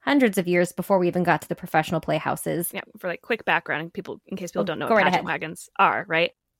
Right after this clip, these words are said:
Speaker 1: Mm-hmm.
Speaker 2: Before theater was both a place and a thing,
Speaker 1: Mm-hmm.
Speaker 2: you didn't go to plays, plays came to you. And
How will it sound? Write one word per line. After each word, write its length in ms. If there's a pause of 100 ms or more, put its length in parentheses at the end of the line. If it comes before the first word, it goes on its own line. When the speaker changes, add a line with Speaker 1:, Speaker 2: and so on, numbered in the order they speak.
(140)
Speaker 1:
Mm-hmm. 220
Speaker 2:
Before 440 (420)
theater 520 (280)
was 340 (160)
both 240
a 120
place 540
and 280
a 40
thing, 460 (720)
Speaker 1:
Mm-hmm. 340 (160)
Speaker 2:
you 140
didn't 180
go 140
to 60
plays, 220
plays 280
came 220
to 120
you. 460 (480)
And 640